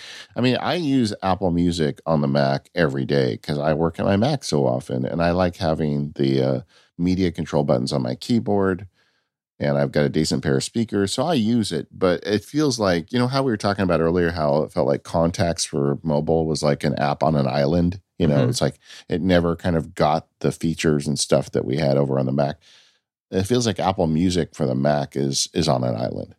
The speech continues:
Speaker 1: Like, they've, they have evolved the music app on the mobile devices, but for whatever reason, the, uh, you know, the Mac version is still that guy in the back corner desk.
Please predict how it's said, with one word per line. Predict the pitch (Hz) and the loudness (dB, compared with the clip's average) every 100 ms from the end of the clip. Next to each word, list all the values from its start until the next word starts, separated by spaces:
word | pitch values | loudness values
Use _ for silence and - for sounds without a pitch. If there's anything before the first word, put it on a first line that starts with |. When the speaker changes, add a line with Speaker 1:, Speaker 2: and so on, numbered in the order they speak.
| _ | _
Speaker 1:
Like, | 85 71 - _ | 2 2 0 _
they've, | - 95 131 - | 0 0 0 -2
they | 175 | 0
have | 139 180 170 135 | 2 0 0 -4
evolved | - 92 85 85 90 60 - - _ _ _ - | -4 -2 0 0 0 -4 -12 -20 _ _ _ -6
the | |
music | 85 92 90 82 | 0 0 0 -2
app | - 64 62 - | -2 -2 -4 -2
on | 78 | 0
the | 76 | 2
mobile | 73 90 95 | 2 2 2
devices, | 69 64 64 62 - 62 | -2 -4 -4 -6 -8 -10
but | - 76 | -4 -6
for | - | -4
whatever | 85 92 101 92 | 0 2 2 0
reason, | 78 92 92 69 65 65 | 0 0 0 -2 -4 -4
the, | 71 69 | -4 -2
uh, | 65 69 67 _ _ _ _ _ _ _ _ - | 0 -2 -4 _ _ _ _ _ _ _ _ -4
you | 87 | 0
know, | 73 | 0
the | 71 | 0
Mac | 73 78 82 98 | 0 2 0 -2
version | - 76 71 73 | 0 0 0 -2
is | 71 | -2
still | - 82 | -2 0
that | 71 60 | 0 0
guy | 67 69 71 | -2 0 0
in | 71 | 0
the | 64 | 0
back | 67 64 | -2 -2
corner | - - 69 | -4 -2 0
desk. | 65 69 65 - - | 0 2 0 0 -8